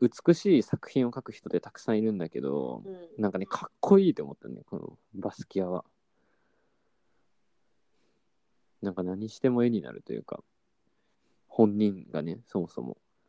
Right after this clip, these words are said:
Speaker 2: うん。
Speaker 1: なんかバスキアの映画見たのよ、去年ぐらいに俺。
Speaker 2: あー、あったね。
Speaker 1: で、あれでも思ったんだけど、バスキアって最初、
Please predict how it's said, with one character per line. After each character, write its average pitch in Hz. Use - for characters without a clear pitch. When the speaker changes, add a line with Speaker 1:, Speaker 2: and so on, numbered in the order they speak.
Speaker 2:
う 214
ん。 190
Speaker 1:
な 107
ん -
か 95
バ 113
ス -
キ 214
ア 202
の 185
映 170
画 180
見 175
た 127
の 85
よ、 -
去 120
年 110
ぐ 104
ら 80
い 62
に 57
俺。 60
Speaker 2:
あ 196
ー、 -
あ -
っ 190
た 165
ね。 156
Speaker 1:
で、 107
あ 117
れ 165
で 190
も 127
思 104
っ -
た 92
ん 71
だ 76
け 80
ど、 82
バ 95
ス -
キ 139
ア 139
っ -
て -
最 131
初、 123